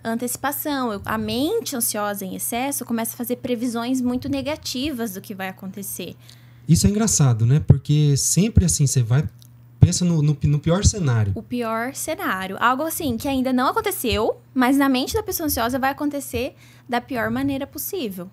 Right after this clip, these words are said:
Speaker 2: Nunca é da melhor.
Speaker 1: Nunca é da melhor.
Speaker 2: <laughs>
Speaker 1: Porque a melhor eu não preciso me preocupar tanto.
Speaker 2: Então, e assim, dá pra, aí você me corrige, dá talvez pra treinar.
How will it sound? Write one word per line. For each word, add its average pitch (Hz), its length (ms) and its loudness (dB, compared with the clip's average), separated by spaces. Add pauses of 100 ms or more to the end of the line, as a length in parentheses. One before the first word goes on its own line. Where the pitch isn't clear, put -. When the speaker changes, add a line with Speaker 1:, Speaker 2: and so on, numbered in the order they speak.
Speaker 2:
Nunca 151 260 4
é 180 40 4
da 180 80 4
melhor. 151 400 4 (420)
Speaker 1:
Nunca 247 360 -2
é - 40 2
da - 100 4
melhor. 311 360 4
Speaker 2:
<laughs> - 320 -8
Speaker 1:
Porque 622 200 2
a 494 60 0
melhor 480 280 2
eu 453 60 -2
não 480 80 -2
preciso 466 180 -6
me 466 80 0
preocupar 466 520 0
tanto. 240 600 2
Speaker 2:
Então, 160 440 2 (360)
e 185 120 4
assim, 139 540 4
dá 120 260 2
pra, 160 640 4 (160)
aí 117 140 4
você 160 140 2
me 160 80 4
corrige, 135 420 4 (380)
dá 117 140 2
talvez 139 360 4
pra - 140 4
treinar. 165 580 2